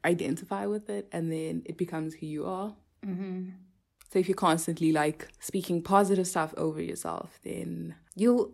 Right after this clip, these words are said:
Speaker 1: identify as being that, you know?
Speaker 2: Yeah, fully, fully, fully. Do you feel like there are specific, like, times when you spe-, like, need that, uh, reassurance and, like, positive self-talk?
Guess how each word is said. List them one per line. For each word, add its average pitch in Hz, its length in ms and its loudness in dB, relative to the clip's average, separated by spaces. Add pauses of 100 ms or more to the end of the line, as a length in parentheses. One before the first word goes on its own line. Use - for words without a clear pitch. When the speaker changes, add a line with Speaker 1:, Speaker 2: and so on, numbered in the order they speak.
Speaker 1:
identify 269 720 6
as 175 120 2
being 165 200 -2
that, - 220 -6
you - 100 0
know? 165 200 -4 (500)
Speaker 2:
Yeah, 185 280 4
fully, 175 460 -2
fully, 170 600 -6 (100)
fully. - 420 -8 (760)
Do 208 80 -2
you 196 100 -2
feel 202 160 4
like 190 440 2
there 185 200 2
are 180 140 0
specific, 175 540 -4
like, 160 240 -4
times 156 500 -4
when 160 600 -4 (460)
you 180 520 -4
spe-, - 400 -8
like, 175 240 -4
need 160 600 -4
that, 151 340 -6
uh, 143 380 -4 (560)
reassurance 170 760 -4 (400)
and, 160 160 -6
like, 143 200 -6
positive 156 440 -6
self-talk? 147 720 -8